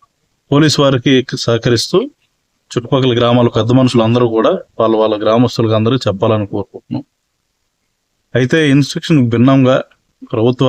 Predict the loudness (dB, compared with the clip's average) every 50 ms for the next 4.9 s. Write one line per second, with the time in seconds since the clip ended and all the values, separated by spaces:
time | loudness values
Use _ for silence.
0 | 2 2 2 2 2 2 2 0 0 -2 -2 0 0 0 0 0 -2 0 0 2
1 | 2 2 2 0 0 0 0 0 0 -2 -2 0 0 2 0 0 0 -2 -2 -4
2 | -4 -4 -2 -2 0 0 0 -2 -4 -4 -6 -4 -2 -2 -2 -2 -2 -2 0 0
3 | 0 0 0 0 -2 -2 -2 -2 -4 -4 -2 -2 -2 0 -2 -2 -2 0 0 0
4 | 0 0 -2 -2 -2 -2 -4 -4 -6 -8 -8 -4 -2 0 0 0 -2